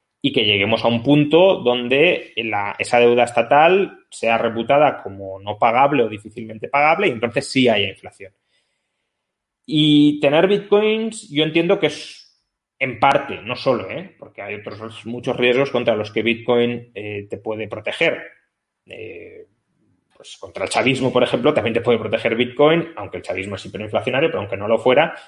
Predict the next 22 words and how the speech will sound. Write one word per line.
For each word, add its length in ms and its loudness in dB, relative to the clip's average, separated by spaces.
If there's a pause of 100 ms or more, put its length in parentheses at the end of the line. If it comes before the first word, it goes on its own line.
(140)
pues, 340 -16
eh, 180 -16
te 80 -20
podría 280 -4
proteger 380 -2
de, 260 -2
de 100 -12
esa, 880 -6
de 80 -12
esa 500 -8
expropiación 600 -2
generalizada 580 2
de 80 -2
propiedades 960 0
que, 120 0
desde 180 2
luego, 260 4
vendría 380 2
con 140 -2
un 140 -8
régimen 840 -10
tiránico. 600 0